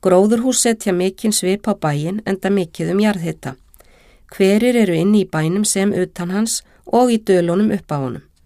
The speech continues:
Norður af Hellisheiði er fjallið Hengill. Þar er mikill jarðvarmi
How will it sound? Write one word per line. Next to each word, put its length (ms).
Norður 460
af 100
Hellisheiði 640
er 140
fjallið 340
Hengill. 440
Þar 300
er 100
mikill 400
jarðvarmi 640